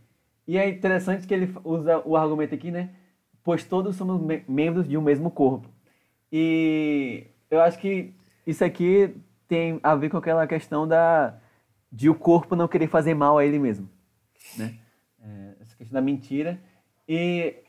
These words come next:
isso enquanto a mentira pra o-, outro cristão, né? Mas a, essa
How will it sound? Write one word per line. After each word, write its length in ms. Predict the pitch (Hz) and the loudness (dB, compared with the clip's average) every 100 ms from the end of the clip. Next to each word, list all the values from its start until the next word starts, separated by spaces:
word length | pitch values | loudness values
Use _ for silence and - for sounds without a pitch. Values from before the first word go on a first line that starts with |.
| - | -6
isso 380 | 185 233 - 262 | -2 -2 0 -2
enquanto 500 | 240 202 185 185 196 | -2 -2 -2 0 0
a 100 | 175 | 0
mentira 360 | 175 - 170 | -2 -6 -6
pra 240 | 180 170 170 | 0 4 4
o-, 120 | 165 - _ | 2 -4 _
outro 380 | - 160 175 196 | -2 0 0 -4
cristão, 480 | 185 202 196 170 143 | -2 -4 -4 -2 -2
né? 140 | 131 135 _ _ _ _ | -2 -8 _ _ _ _
Mas 1080 | - 143 143 147 147 147 147 143 135 - _ _ - | -6 -2 0 2 0 0 0 -2 -4 -10 _ _ -4
a, 180 | 131 - | -4 -2
essa 280 | 139 139 | -6 -6